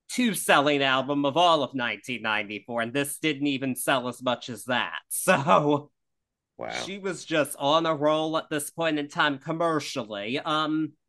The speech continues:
Speaker 1: but, uh, yeah, with nineteen ninety-four, she was in her Music Box cycle. That was her third album with the classic hits Dream Lover and Hero, um, both huge.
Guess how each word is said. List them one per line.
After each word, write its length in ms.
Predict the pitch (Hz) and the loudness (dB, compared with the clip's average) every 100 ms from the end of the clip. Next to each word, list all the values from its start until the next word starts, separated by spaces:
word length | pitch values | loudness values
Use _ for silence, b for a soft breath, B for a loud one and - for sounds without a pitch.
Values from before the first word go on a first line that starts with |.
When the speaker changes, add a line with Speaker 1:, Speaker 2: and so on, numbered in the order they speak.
| _ _ _ _ _ _ _ - | _ _ _ _ _ _ _ 2
Speaker 1:
but, 160 | 170 | 4
uh, 220 | 170 170 165 _ _ _ _ - | 6 4 2 _ _ _ _ -2
yeah, 160 | 254 | 2
with 300 | 180 139 147 - _ _ _ _ _ _ _ | 2 2 -2 -6 _ _ _ _ _ _ _
nineteen 460 | 180 165 190 190 190 | 0 2 2 -4 -2
ninety-four, 500 | 175 165 160 170 156 | 0 0 -2 -2 -4
she 160 | - 165 | -4 -4
was 160 | 143 | 0
in 120 | 170 | -2
her 360 | 143 151 147 139 | 0 -2 -2 -4
Music 480 | 139 156 143 151 - | 0 2 2 -2 -2
Box 320 | 139 120 - - | 0 0 -2 -2
cycle. 340 | 143 123 135 | 0 0 -2
That 160 | 127 127 | -4 -2
was 160 | 135 | -6
her 140 | 143 127 | -6 -4
third 360 | - 151 135 | 0 2 4
album 440 | 131 120 117 135 131 | 4 4 4 0 -2
with 180 | 127 - | -4 -2
the 240 | 139 120 113 _ _ _ _ | 0 0 0 _ _ _ _
classic 500 | - 147 135 131 143 | 2 4 4 0 -8
hits 320 | 151 139 - - | -2 -2 -2 -6
Dream 380 | 143 151 143 | 0 2 2
Lover 400 | 143 139 131 139 | 4 2 4 0
and 100 | 131 | 0
Hero, 800 | 127 143 135 131 131 127 131 147 147 | -2 0 2 2 0 -2 -4 -8 -4
um, 340 | 123 120 117 | -4 -2 -2
both 260 | 139 135 131 | 0 0 -2
huge. 640 | - 143 131 131 135 - | -4 -2 -2 -4 -8 -8